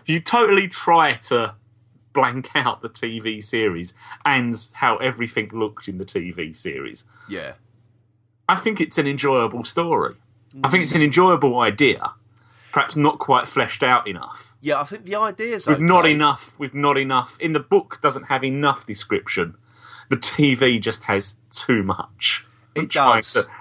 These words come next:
Speaker 1: try-,
Speaker 2: Um,
Speaker 1: it's trying to do too much with, with visuals in
Speaker 2: I
Speaker 1: terms of how things look,
Speaker 2: Yeah,
Speaker 1: uh, how
Speaker 2: I, I
Speaker 1: the Movellans look and whatever.
Speaker 2: Yeah, exactly. I think the other, I think the other problem for me as well is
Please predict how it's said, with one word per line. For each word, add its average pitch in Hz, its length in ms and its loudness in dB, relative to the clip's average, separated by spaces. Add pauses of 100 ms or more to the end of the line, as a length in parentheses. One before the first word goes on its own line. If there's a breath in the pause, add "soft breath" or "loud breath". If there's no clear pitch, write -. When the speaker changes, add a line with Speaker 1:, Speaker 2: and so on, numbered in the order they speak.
Speaker 1:
try-, 180 220 6
Speaker 2:
Um, 131 60 -4
Speaker 1:
it's - 120 -12
trying 190 320 2
to 185 80 -10
do 160 180 0
too 151 320 0
much 143 300 -2
with, 107 220 -8 (300 soft breath)
with 127 220 -2
visuals - 640 -4 (640 soft breath)
in 123 100 0
Speaker 2:
I 117 40 0
Speaker 1:
terms 117 400 -2
of 113 160 2
how 110 260 0 (220)
things 104 280 -4
look, 98 320 -6
Speaker 2:
Yeah, 110 360 0
Speaker 1:
uh, - 40 0
how 113 140 2
Speaker 2:
I, - 40 2
I - 80 -2
Speaker 1:
the 107 60 -14
Movellans 101 600 0
look 98 300 -4
and 82 240 -8
whatever. 95 300 2
Speaker 2:
Yeah, 87 140 -2
exactly. 90 500 -10
I 151 100 -6
think 185 200 -10
the 175 80 -2
other, 160 260 -6
I - 40 -8
think 143 180 -14
the 143 100 -10
other 156 140 -6
problem 117 260 -14
for - 140 -18
me 110 160 -12
as 98 160 -14
well 92 420 -8
is 92 480 -12